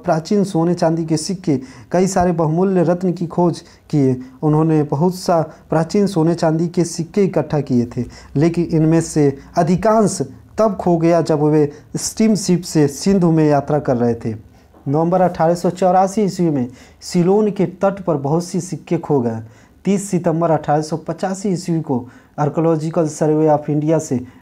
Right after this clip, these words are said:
रिटायर हो गए और फिर इंग्लैंड चले आए। इंग्लैंड आने के बाद वे अपना और शोध और लेखन जारी रखे।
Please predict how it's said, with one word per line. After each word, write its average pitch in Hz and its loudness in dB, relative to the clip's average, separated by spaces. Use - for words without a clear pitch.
रिटायर 135 0
हो 117 -6
गए 110 -6
और 143 0
फिर 180 -4
इंग्लैंड 151 0
चले 120 -4
आए। 110 -8
इंग्लैंड 208 2
आने 185 0
के 196 -2
बाद 175 0
वे 175 0
अपना 175 -2
और 160 0
शोध 190 0
और 156 2
लेखन 165 0
जारी 143 2
रखे। 117 -6